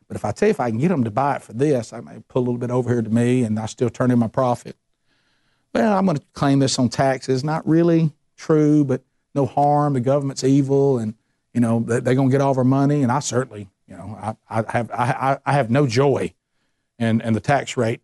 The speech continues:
that I'm taxed at. I think it's immoral and it's wrong, but it hadn't changed, so that's what I have to pay. And I pay what I'm supposed to pay. And, you know, as long as I'm in Babylon,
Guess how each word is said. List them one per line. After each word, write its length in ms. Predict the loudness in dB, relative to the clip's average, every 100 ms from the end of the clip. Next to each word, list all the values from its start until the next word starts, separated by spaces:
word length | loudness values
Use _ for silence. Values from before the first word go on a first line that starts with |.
| -6
that 120 | 0
I'm 180 | 0 0
taxed 360 | -2 -2 -6
at. 220 | -18 -20 _
I 100 | -8
think 200 | -4 -4
it's 140 | -4 0
immoral 420 | 2 4 2 0
and 80 | -2
it's 140 | -2
wrong, 460 | 2 2 2 0 -4 _ _ _
but 180 | 0 0
it 80 | 0
hadn't 240 | 0 -2
changed, 440 | -2 0 2 0
so 80 | 0
that's 160 | -2 0
what 120 | -2
I 40 |
have 140 | -2 -4
to 60 |
pay. 280 | _ -6 -6 _ _ _ _ _ _ _ _ _ _ _ _ _
And 140 | -2 0
I 80 | 0
pay 200 | 0 2
what 120 | 2
I'm 60 |
supposed 220 | -2 -4 -6
to 60 |
pay. 200 | -8 -8 _ _ _ _ _ _ _ _ _ _ 0
And, 120 | 2
you 60 |
know, 140 | 2 0
as 100 | 2
long 160 | 2
as 80 | 2
I'm 180 | 2 2
in 100 | 2
Babylon, 640 | 2 2 0 0 0 -2